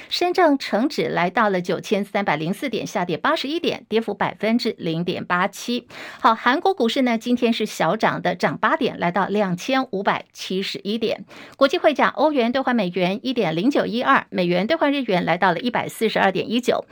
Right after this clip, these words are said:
一美元兑换七点一二八五人民币。黄金价格最新报价每盎司两千零二十二美元。以上是最新的财经资讯。这个礼拜呢，被投资人称为是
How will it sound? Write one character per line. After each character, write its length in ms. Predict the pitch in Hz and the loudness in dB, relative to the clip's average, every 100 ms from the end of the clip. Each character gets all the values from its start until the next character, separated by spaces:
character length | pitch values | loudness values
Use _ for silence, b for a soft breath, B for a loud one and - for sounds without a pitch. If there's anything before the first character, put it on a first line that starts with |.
| B B B | B B B
一 100 | 359 | 2
美 120 | 330 | 4
元 240 | 240 233 269 | 4 2 2
兑 220 | 339 269 | 2 2
换 280 | 262 233 196 | 2 2 0
七 260 | - 294 | -4 -4
点 160 | 269 160 | 0 0
一 120 | 202 | 2
二 120 | 226 196 | 2 4
八 200 | 196 180 | 2 2
五 100 | 156 | 2
人 100 | 180 | 2
民 140 | 240 | 2
币。 220 | 262 - - | 0 -4 -4
黄 180 | 202 220 | 2 2
金 200 | 247 269 | 2 2
价 180 | 262 226 | 2 2
格 120 | 165 | 0
最 120 | 202 | 0
新 160 | 196 196 | -2 0
报 120 | 190 | 0
价 140 | 190 | 0
每 160 | 170 147 | 0 0
盎 160 | 226 | 0
司 140 | 220 - | -2 -4
两 340 | 196 208 165 | -2 0 -2
千 400 | - - 285 277 | -4 -2 0 2
零 220 | 170 175 - | 0 -2 0
二 160 | 254 208 | 0 2
十 120 | 175 | 0
二 80 | 147 | 0
美 140 | 127 | -2
元。 260 | - - - B B B | -4 -6 -8 B B B
以 120 | 214 | -2
上 200 | 254 269 | 0 0
是 140 | 262 233 | 0 0
最 300 | 262 220 - | 0 0 -4
新 280 | - - 285 | -14 -2 0
的 180 | - - _ | 2 -2 _
财 240 | - 151 | -6 -4
经 240 | - 160 160 | -4 -6 -4
资 120 | 165 | -6
讯。 260 | - 180 - B B B B | -4 -4 -6 B B B B
这 100 | 403 | 2
个 120 | 381 | 2
礼 120 | 277 | 2
拜 280 | 202 339 311 | 4 4 6
呢， 280 | 254 220 214 | 4 4 4
被 240 | 269 233 | 4 2
投 220 | 220 - 185 | 2 0 0
资 140 | 233 | 0
人 120 | 202 | 0
称 220 | - 262 | 0 2
为 160 | 254 160 | 2 2
是 300 | 170 180 | 0 -2